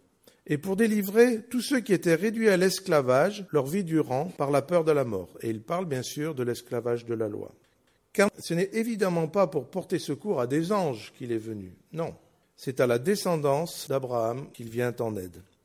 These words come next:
Descendance d'Abraham, premièrement les Juifs, mais aussi tous ceux qui croiraient, puisqu'Abraham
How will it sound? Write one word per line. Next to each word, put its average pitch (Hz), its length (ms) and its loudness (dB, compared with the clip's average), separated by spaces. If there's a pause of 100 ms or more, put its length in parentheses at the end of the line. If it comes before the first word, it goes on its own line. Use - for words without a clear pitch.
(100)
Descendance 120 520 -4
d'Abraham, 113 560 -6 (160)
premièrement 123 760 -2
les 113 120 -6
Juifs, 143 400 -12 (280)
mais 131 200 -2
aussi 143 420 -8 (320)
tous 160 120 -10
ceux 160 180 -4
qui 143 180 -6
croiraient, 127 400 -4
puisqu'Abraham 127 800 -4